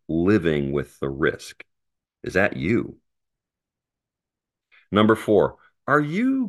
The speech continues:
glass full or glass empty? Politics aside,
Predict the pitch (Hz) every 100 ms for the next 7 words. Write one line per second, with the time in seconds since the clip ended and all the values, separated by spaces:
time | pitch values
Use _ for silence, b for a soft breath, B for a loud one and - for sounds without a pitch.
0 | 110 117 120 139 143 135 - - 104 104
1 | 101 95 - 80 80 76 69 78 76 73
2 | 71 - - - 65 62 - - - _
3 | _ _ _ _ _ _ _ _ _ _
4 | _ - 101 135 156 - 165 - 127 131
5 | 131